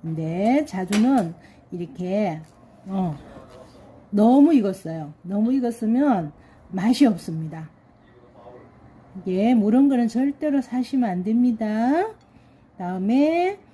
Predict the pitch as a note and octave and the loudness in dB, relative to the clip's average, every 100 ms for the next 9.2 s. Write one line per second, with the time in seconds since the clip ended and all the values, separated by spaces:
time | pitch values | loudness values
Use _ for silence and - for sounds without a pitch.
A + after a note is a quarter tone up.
0 | _ _ _ - A#3+ B3+ C#4 C#4+ - C#4 | _ _ _ -4 0 2 2 0 0 2
1 | C#4 D#4 E4 F4 F4+ - B3 B3 C#4 B3 | 2 2 0 0 -2 -4 -2 0 0 0
2 | G3+ F#3 D#3 D#3 - _ _ - F3+ E3+ | -2 -4 -8 -10 -16 _ _ -18 -12 -8
3 | F3 A3 A#3+ D#3 - - - _ - F3+ | -6 -2 0 -2 -8 -20 -20 _ -12 -8
4 | F3+ F3+ F3+ E3+ - F#3 E3 F#3 - A3 | -6 -4 -6 -8 -10 -10 -6 -6 -4 -2
5 | A3 G3+ G#3+ A#3+ C#4+ E4 F#4 G4 _ _ | 0 0 0 2 2 0 -4 -10 _ _
6 | - _ _ - - - - - - - | -20 _ _ -20 -20 -20 -20 -20 -20 -20
7 | - - - - - - - - - - | -20 -14 -14 -14 -20 -20 -20 -20 -20 -4
8 | - C#4+ C#4+ G#3 G#3 G3+ G3+ G3+ F#3 G#3 | 2 4 6 4 2 0 -4 -6 -4 -2
9 | F3 | -4